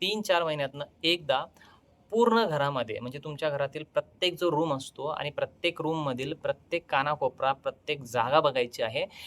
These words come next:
त्या जागेवर तुम्ही ज्या ज्या वस्तू ठेवलेल्या असतात, त्या वस्तूंमध्ये ज्या अशा वस्तू,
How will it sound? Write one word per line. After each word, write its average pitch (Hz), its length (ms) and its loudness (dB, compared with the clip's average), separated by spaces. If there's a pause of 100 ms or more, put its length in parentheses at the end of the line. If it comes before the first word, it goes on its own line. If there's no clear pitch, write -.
(160)
त्या 160 120 6
जागेवर 147 360 2
तुम्ही 160 220 -6
ज्या 135 180 0
ज्या 156 140 2
वस्तू 151 340 0
ठेवलेल्या 123 420 -4
असतात, - 320 -2 (440)
त्या 160 120 8
वस्तूंमध्ये 151 800 0 (800)
ज्या 160 300 6
अशा 165 300 6
वस्तू, 165 420 2